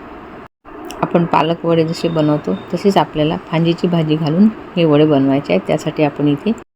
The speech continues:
दोन वाटी भिजवलेली चणा डाळ, तसेच एक वाटी मुगाची डाळ,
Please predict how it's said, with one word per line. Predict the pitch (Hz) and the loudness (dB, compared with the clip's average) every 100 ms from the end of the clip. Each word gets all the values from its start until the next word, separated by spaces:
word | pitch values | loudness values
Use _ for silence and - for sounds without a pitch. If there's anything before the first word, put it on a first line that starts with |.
| _ _ _ - - | _ _ _ -20 0
दोन | 185 170 | 4 6
वाटी | 156 147 190 | 6 4 4
भिजवलेली | 190 160 156 160 165 | 4 6 4 6 4
चणा | 180 160 147 156 | 4 4 4 2
डाळ, | 160 190 | 2 0
तसेच | - - - _ - 190 185 | -4 -18 -20 _ -2 0 0
एक | 208 165 160 | -2 0 0
वाटी | 151 185 | 0 0
मुगाची | 180 160 151 147 156 | 0 0 0 0 -2
डाळ, | 160 | -2